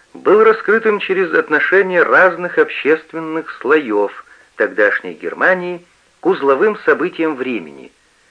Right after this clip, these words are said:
Подобно кинокамере, взор писателя скользил по потоку жизни, подавая крупным планом те явления, в которых концентрировались характерные черты эпохи,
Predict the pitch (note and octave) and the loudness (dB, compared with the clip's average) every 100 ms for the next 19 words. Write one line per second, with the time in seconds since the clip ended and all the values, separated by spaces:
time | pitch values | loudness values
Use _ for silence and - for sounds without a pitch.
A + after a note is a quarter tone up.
0 | _ _ _ _ _ - - F#3+ G#3+ G#3+ | _ _ _ _ _ -6 2 4 4 0
1 | G3+ F#3 F3 - C#3+ C#3 G#2+ D#2 C2+ D2+ | -4 -4 -4 0 0 0 -2 -12 -16 -2
2 | D#3+ F3+ E3 - E3 E3 D#3 D#3 - _ | 0 2 -2 2 2 2 -2 -2 -6 _
3 | - - A#2 A#2+ D3+ F3+ F3 - B2 D3+ | -20 -2 0 0 0 0 2 2 2 2
4 | D#3 C#3+ G#2 A#2+ D3+ G2 E2 D2+ F#2 G#2+ | 0 0 -4 -4 -4 -8 -12 -6 -2 0
5 | C#3+ C#3+ C#3 - - _ - F3 F#3+ - | 2 2 0 -8 -20 _ -4 -2 -2 -4
6 | G2+ F#2 G#2 A#2 G#2+ G2 - - _ _ | -10 -6 0 2 0 -4 -10 -20 _ _
7 | - F#3 D3+ A#2 C3 C3 A#2+ A2+ - A2+ | -2 0 0 -2 -2 -2 -4 -6 -6 2
8 | C#3 C3+ - _ _ - D3 C#3 C#3 C3 | 2 2 -4 _ _ -4 0 0 0 -4
9 | A2+ C#3+ F#3+ F3+ F3 E3+ - C3+ B2+ - | -2 -2 0 2 2 -2 -2 0 0 0
10 | F3 F#3 E3+ D#3+ - D3 - D#3 B2 - | 0 0 0 -8 -4 -6 -4 -4 -4 -6
11 | F2+ D2+ - G#2+ | -8 -8 -12 -20